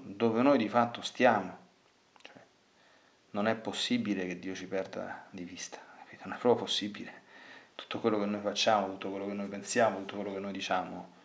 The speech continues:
Dio lo vede, non solo lo vede, ma in un certo senso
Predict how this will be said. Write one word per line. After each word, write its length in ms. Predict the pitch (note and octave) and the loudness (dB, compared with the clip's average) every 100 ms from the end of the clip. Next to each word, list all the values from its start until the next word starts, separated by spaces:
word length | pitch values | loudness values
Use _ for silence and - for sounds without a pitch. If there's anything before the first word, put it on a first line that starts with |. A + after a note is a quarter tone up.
| - | -4
Dio 200 | A2+ F#2+ | 0 2
lo 80 | G2 | 2
vede, 500 | A2+ G#2+ F#2+ F2 - - - _ - | 4 2 0 -6 -8 -18 -20 _ -18
non 100 | - | 2
solo 200 | A#2 F2+ | 4 4
lo 80 | |
vede, 420 | F#2 G2 F2 - - - - - | 0 -2 -2 -6 -10 -14 -16 -4
ma 360 | - - - - - _ - | -4 -2 -6 -8 -18 _ -8
in 100 | G#2 | -4
un 120 | G#2 | 0
certo 320 | - - - A2+ | 6 6 6 10
senso 720 | C3 B2+ A#2 G#2+ G2+ - | 12 12 8 4 2 2